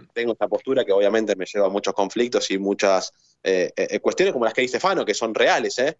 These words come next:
La mina que tiene plata, la atienden perfecto, y la otra tiene que ir, te-, te-, tiene que agarrar una percha o métodos recontra, eh, eh, eh, primitivos y peligrosos. Eh,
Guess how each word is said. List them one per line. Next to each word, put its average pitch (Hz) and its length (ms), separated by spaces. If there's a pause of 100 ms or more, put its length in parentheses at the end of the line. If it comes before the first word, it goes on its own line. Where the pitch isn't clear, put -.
(340)
La 104 140
mina 131 200
que 117 80
tiene 123 180
plata, 175 520
la 110 100
atienden 120 300
perfecto, 185 480
y 120 60
la 120 140
otra 135 300
tiene 113 200
que 117 80
ir, 107 220
te-, 107 140
te-, 110 160
tiene 117 220
que 113 60
agarrar 110 220
una 113 180
percha 160 420
o 104 140
métodos 120 560
recontra, 120 720 (180)
eh, 117 140
eh, 107 180
eh, 113 180
primitivos 127 840
y 117 60
peligrosos. 113 680 (680)
Eh, 95 960